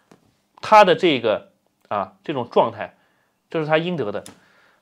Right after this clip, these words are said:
那在这样的状态之下，居然还有硬吹，印度人死了啊，印度人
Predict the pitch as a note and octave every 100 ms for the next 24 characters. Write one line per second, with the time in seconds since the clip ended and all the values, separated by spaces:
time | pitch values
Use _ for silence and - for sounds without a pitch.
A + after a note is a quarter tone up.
0 | - B3 D4 C4 D#4+ C4 F#3+ G#3+ F#3+ E3+
1 | F3 E3 F3+ F#3 - D#3+ C#3+ F3 B2 -
2 | C3+ - _ - A3 G3+ F3 F3+ - -
3 | A2 A#2+ - _ _ _ _ _ - G#2
4 | E2 - - G3 F#3+ F#3+ E3